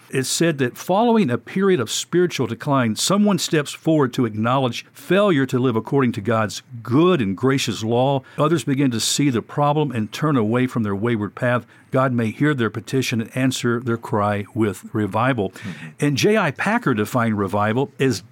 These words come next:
Speaker 1: God's quickening visitation of his people,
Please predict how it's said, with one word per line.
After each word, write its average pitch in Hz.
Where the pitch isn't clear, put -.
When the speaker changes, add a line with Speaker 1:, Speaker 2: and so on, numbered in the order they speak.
Speaker 1:
God's 196
quickening 185
visitation 139
of 139
his 127
people, 117